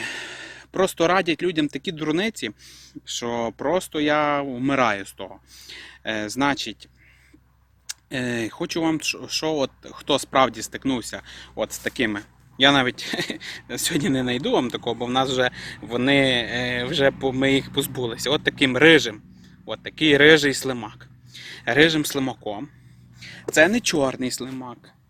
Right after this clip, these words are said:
Всім, хто там путають, і вони взагалі не, не бачили слимаків.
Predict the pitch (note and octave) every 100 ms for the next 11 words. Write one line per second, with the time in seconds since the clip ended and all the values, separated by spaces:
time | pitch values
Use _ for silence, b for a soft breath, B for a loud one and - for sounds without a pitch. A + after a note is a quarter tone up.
0 | - - C3+ B2+ - B2 A#2+ A#2 A2 A2
1 | A2 A2 G#2+ B B B - D3 C#3 B2
2 | A#2+ - A#2 B2+ B2+ B2 A#2+ B2+ C3 C3
3 | B2 A#2+ A#2+ A#2+ B2+ A#2+ B2 - B2 C#3
4 | B2+ A#2+ A2+